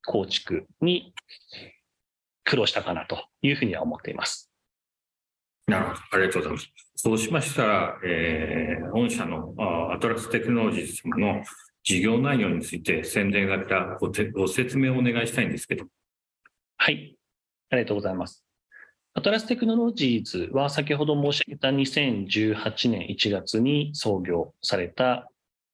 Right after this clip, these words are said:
Speaker 1: 現時点、まだ五期目の若いスタートアップでございます。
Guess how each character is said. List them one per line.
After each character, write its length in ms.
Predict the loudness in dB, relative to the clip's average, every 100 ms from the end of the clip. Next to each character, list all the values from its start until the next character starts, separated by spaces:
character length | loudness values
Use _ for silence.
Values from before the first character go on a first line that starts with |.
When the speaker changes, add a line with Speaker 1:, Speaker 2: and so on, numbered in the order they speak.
| _
Speaker 1:
現 200 | 0 2
時 120 | 0 -2
点、 220 | -4 -8 _ _ _
ま 140 | 0
だ 220 | 0 -4 -2
五 140 | -2
期 160 | 0 2
目 140 | 2
の 220 | 0 -4 -12 _ _ -2
若 260 | 0 0
い 160 | -2 -6 _ _ _ _ _ _ -2
ス 20 |
タ 140 | 0
ー 60 | 0
ト 100 | -2
ア 20 | -4
ッ 60 |
プ 240 | -8 -10 -4
で 280 | -2 -2 -4 _
ご 120 | -4
ざ 140 | -2 -2
い 80 | -4
ま 140 | -8
す。 220 | -10 -14